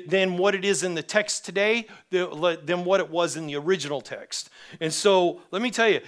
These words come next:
he's going to use full authoritative power to make people transgress. In other words, forsake their personal values. And he's gonna make them go against their better judgment. You know how many people are gonna go in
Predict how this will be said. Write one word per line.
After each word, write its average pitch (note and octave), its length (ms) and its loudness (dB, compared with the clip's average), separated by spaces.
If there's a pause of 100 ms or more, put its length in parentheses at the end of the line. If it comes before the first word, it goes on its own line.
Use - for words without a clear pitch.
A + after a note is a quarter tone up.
(100)
he's B3 220 0
going B3 300 2
to G#3 40 -8
use G3 240 -4
full C4 680 -2
authoritative G#3+ 1080 -4
power D3+ 680 0 (420)
to G3 120 0
make F#3+ 400 -2
people G3+ 320 -6
transgress. F#3 920 2 (400)
In D#3+ 140 -4
other A#3 180 4
words, G#3+ 220 2
forsake - 880 -2
their G3+ 160 -4
personal G3 540 -6
values. D#3+ 580 -2 (400)
And F#3 200 2
he's G3+ 200 -2
gonna G#3+ 300 2
make F#3 380 0
them A#3 160 0
go G3+ 280 2
against G3 420 -2
their F#3 140 -2
better E3+ 320 0
judgment. C#3 580 -4 (340)
You F#3+ 120 -2
know A#3+ 60 2
how B3+ 100 2
many A#3 160 2
people A3 320 2
are G#3+ 60 0
gonna G3 180 0
go G#3+ 300 4
in A#3 240 2